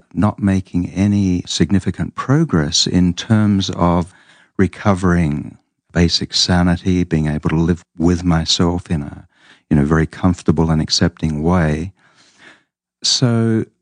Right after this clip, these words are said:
that led me to explore different avenues besides Tibetan Buddhism, particularly to explore different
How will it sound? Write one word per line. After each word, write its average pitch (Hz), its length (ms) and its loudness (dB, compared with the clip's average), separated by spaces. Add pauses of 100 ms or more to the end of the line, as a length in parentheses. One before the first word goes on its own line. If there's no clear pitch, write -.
(200)
that 113 440 -4
led 120 420 0
me 107 480 2 (120)
to 92 840 0 (260)
explore 95 480 -2
different 92 320 -2
avenues 92 760 -2 (280)
besides 85 720 0 (140)
Tibetan 85 340 0
Buddhism, 82 640 -2 (220)
particularly 85 520 0
to 80 540 0
explore 85 480 0
different 78 520 0